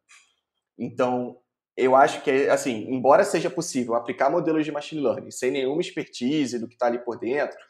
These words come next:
só ir aplicando o modelo e ver como é que ele te responde, eu acho fundamental pra um profissional bom, bom mesmo, é, entender o que tá por dentro, o que tá por trás, até pra poder escolher. Se a gente fala hoje de algoritmos de machine learning, a gente tem uma infinidade.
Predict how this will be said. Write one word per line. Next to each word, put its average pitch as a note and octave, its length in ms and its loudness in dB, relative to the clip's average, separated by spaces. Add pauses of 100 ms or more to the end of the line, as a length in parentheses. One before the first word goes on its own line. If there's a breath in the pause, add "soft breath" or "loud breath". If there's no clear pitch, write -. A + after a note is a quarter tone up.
(160 loud breath)
só - 180 0
ir C#3+ 40 4
aplicando D3 360 -4
o - 20 -6
modelo C3 340 0
e B2 40 -4
ver B2 160 -2
como B2 120 -8
é A#2+ 40 -6
que - 100 -16
ele A2+ 80 -12
te A2+ 120 -14
responde, B2+ 500 -6 (420 soft breath)
eu B2 160 4
acho B2+ 180 2
fundamental C3 680 -2
pra C3+ 100 -8
um C3 40 -8
profissional A#2+ 380 -4
bom, A#2 460 2
bom G#2+ 200 -4
mesmo, A#2 340 -6 (840 soft breath)
é, A2 580 0
entender C#3 460 2
o D3 80 4
que - 80 -10
tá D3 100 2
por D#3+ 220 -4
dentro, B2 400 -2
o D#3+ 40 -16
que - 80 -20
tá C3 100 0
por - 200 -12
trás, A2+ 540 -2 (880)
até - 220 -2
pra G#3 100 -2
poder F#3+ 220 -4
escolher. D#3 600 0 (220 loud breath)
Se - 80 -10
a B2 40 -2
gente D#3 200 -4
fala E3+ 180 2
hoje D3 200 0
de C3+ 80 0
algoritmos B2 420 -2
de A2+ 60 -12
machine G#2+ 340 -12
learning, A2+ 480 -8
a A2+ 60 -18
gente A2+ 340 -20
tem C#3+ 260 -6 (160)
uma A#3+ 140 -8
infinidade. D#3 760 0